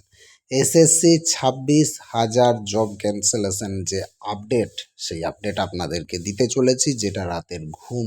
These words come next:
উড়িয়ে দেবে। তাহলে কি আছে ভবিষ্যতে? পাঁচই আগস্ট সম্পূর্ণ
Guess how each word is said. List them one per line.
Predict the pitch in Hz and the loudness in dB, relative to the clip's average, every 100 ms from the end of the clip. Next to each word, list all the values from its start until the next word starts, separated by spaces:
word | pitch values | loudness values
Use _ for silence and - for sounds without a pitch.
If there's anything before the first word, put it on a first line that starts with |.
| 98 | -4
উড়িয়ে | 78 76 - | -6 -12 -14
দেবে। | - - _ - - - - | -20 -20 _ -20 -20 -10 0
তাহলে | 147 160 160 - | 4 4 2 -4
কি | 185 208 180 | 2 6 6
আছে | 139 143 113 | 6 4 2
ভবিষ্যতে? | 104 110 - - - 147 147 _ _ _ _ _ _ _ _ _ _ | 0 -2 -4 -8 -2 -2 -2 _ _ _ _ _ _ _ _ _ _
পাঁচই | 120 120 120 139 127 101 | -2 0 0 0 0 0
আগস্ট | 113 127 - - - _ _ _ _ _ - | 0 0 -2 -6 -12 _ _ _ _ _ -12
সম্পূর্ণ | - 120 120 - 139 131 | -6 -6 -6 -2 0 2